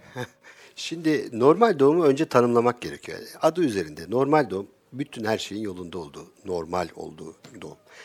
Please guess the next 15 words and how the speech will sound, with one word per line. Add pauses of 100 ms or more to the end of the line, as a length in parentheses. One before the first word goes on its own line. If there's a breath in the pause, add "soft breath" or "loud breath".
(160 soft breath)
Yani
burada
aslında (320 soft breath)
faktörler
şunlar. (180)
Bir
tanesi
motor. (240)
Yani
motor
annenin
rahmi, (300)
bebeği
iten
şey.